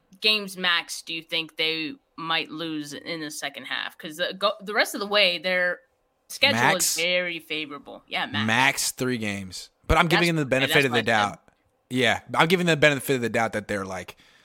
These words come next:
Speaker 2: you know, the stuff that they showed in the first half of the season was just fluky stuff.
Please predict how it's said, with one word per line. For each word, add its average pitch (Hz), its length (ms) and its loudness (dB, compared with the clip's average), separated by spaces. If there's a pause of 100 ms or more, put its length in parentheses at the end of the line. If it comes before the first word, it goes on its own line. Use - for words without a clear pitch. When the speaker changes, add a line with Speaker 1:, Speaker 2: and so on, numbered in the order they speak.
(460)
Speaker 2:
you 117 140 -4
know, 85 140 -10 (580)
the 127 60 -2
stuff - 300 4
that 139 100 0
they 135 120 2
showed 123 280 2
in 110 100 -4
the 107 60 -8
first 110 220 -4
half 107 140 -4
of 101 60 -16
the 98 60 -12
season 98 300 -6
was 95 120 -10
just - 180 -12
fluky - 280 -14
stuff. - 260 -14